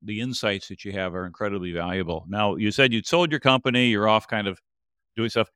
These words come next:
If people had more questions, if they wanted to get in touch with you, they said, "Hey, this Lee guy looks interesting, but G Mark didn't ask a question I really wanted answered." Is there a way that they should get in touch with you? Do you want them to come through me,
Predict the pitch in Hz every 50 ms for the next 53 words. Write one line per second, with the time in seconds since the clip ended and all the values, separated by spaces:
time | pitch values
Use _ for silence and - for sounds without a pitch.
0 | _ - 160 - - 262 254 294 254 214 196 151 135 143 147 135 - - - 117
1 | 110 110 - - 107 95 90 90 - 135 156 185 190 190 180 165 165 143 117 113
2 | - - 117 117 - - 101 92 90 90 95 - 104 104 147 143 117 113 104 -
3 | 147 165 180 147 139 127 120 113 107 95 - 120 117 117 107 - 117 110 104 98
4 | 95 - _ _ - 147 147 139 131 113 123 127 113 110 101 98 107 - - -
5 | _ _ - 107 104 - - 95 92 90 95 101 101 98 95 90 92 92 90 90
6 | 92 90 90 - 90 87 98 101 - 143 156 165 165 156 143 - 131 123 - -
7 | 120 117 104 - - 135 143 - - 147 - 151 151 123 104 110 110 107 101 -
8 | 113 101 - - 101 113 143 196 190 190 180 -